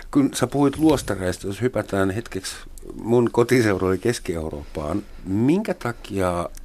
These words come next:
oluen paneminen on muodostunut nimenomaan munkkien, joskus nunnienkin, mutta enimmäkseen munkkien ja luostareiden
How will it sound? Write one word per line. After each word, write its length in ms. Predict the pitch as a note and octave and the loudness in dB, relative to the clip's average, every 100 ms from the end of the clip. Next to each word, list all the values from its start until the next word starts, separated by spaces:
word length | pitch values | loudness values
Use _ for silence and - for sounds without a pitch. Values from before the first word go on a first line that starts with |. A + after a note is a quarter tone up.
| - | -2
oluen 460 | A#2 F3+ D#3 G2+ F#2 | 0 2 2 0 0
paneminen 720 | G#2+ A#2 G2+ F2+ F2 F2 - | 0 2 0 0 -2 -4 -4
on 380 | F2 F2 F2 F2 | -4 -2 -2 0
muodostunut 640 | G2+ G2 F#2+ - G2+ F#2 | -2 -2 -6 -8 -8 -4
nimenomaan 600 | B2 B2+ A2+ G2+ G2 F#2 | 0 2 0 0 -2 -2
munkkien, 680 | F#2+ A#2 A#2 - A1 D2+ G2+ - - - - - | 0 0 -2 -10 -8 -8 -8 -14 -16 -16 -18 -8
joskus 320 | F#2+ - F#2+ | -8 -2 -2
nunnienkin, 520 | G2+ G2+ G2 D#2+ D#2+ E2 | 2 4 4 4 0 -4
mutta 180 | E2 | -2
enimmäkseen 420 | F#2 G2 D#2+ - F2+ | 0 0 0 -2 2
munkkien 360 | G#2 A2 F2+ | 2 0 -2
ja 120 | F#2 F2+ | -2 -2
luostareiden 720 | G#2 F#2+ E2 - D2 D2+ | -2 -4 -8 -12 -8 -8